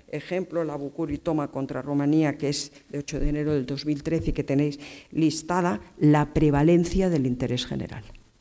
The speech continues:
La prevalencia del interés general. Por tanto, ya no se trata solo de que tengamos un derecho a expresarnos, es que hay un colectivo, ¿eh? Hay un grupo que tiene, que es la sociedad,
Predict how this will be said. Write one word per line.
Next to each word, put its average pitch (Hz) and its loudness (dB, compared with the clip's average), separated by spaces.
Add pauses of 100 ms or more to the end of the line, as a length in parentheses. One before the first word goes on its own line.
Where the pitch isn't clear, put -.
(140)
La 143 4
prevalencia 160 4
del 123 -2
interés 117 -4
general. - -12 (380)
Por - 2
tanto, 180 4
ya 214 -2
no 202 -2
se 170 -6
trata 151 -8
solo 147 -4
de 143 -8
que 156 -4
tengamos 156 0
un 170 4
derecho 156 4
a - 4
expresarnos, - -4 (440)
es 160 6
que - -2 (240)
hay 170 2 (100)
un 185 0 (140)
colectivo, 160 2
¿eh? 156 -6 (160)
Hay 143 -6 (100)
un 147 -4
grupo - -2
que 147 -4
tiene, 135 -4
que 139 -6
es - -10
la 110 -10
sociedad, 151 -2